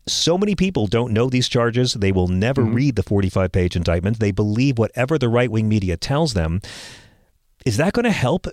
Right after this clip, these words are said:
Speaker 1: Trump for more than just a few weeks? Because regardless of,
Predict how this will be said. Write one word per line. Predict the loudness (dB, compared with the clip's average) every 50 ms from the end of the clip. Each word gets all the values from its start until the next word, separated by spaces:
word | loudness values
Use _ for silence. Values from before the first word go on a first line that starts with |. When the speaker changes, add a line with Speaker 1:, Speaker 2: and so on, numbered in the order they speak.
| -10
Speaker 1:
Trump | -6 -2 0 0 0 0 -2 -4 -10 _ _
for | -14 -4 -2 0 2
more | 2 4 4 2 2 2 2 2 2 2 0 -2 _ _ _ _ _ _ _ _ _ -4
than | -2 -2 -2
just | -2 -2 -2 -2 0 -2
a | -2
few | -4 0 0 0 0
weeks? | 2 2 0 0 0 -2 -4 -6 -6 -6 -8 _ _ -6
Because | -6 -2 0 0 0 0 -2 -4
regardless | -2 -2 -2 -2 0 0 2 2 2 2 0 0 2
of, | 0 -2 -4